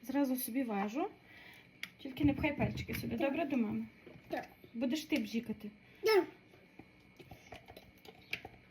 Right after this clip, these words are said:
Speaker 1: Ой, ти так позіхав?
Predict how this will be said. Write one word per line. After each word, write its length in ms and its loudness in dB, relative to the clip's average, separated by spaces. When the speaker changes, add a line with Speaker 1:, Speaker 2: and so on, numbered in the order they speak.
Speaker 1:
Ой, 200 -6
ти 100 -10
так 180 -4
позіхав? 540 4